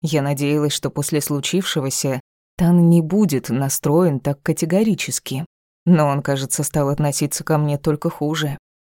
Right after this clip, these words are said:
Его посыл предельно ясен. Мне остается развернуться и уйти в свою комнату. С трудом подавляю необъяснимое желание постучаться еще раз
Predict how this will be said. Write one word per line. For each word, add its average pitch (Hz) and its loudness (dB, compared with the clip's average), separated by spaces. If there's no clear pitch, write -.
Его 165 0
посыл 190 0
предельно 170 2
ясен. 165 -2
Мне 151 0
остается 139 0
развернуться 135 -2
и 151 -2
уйти 135 -4
в - -8
свою 165 0
комнату. 175 -2
С - -6
трудом 160 2
подавляю 156 2
необъяснимое 147 0
желание 147 0
постучаться 156 -4
еще 151 -4
раз 131 -2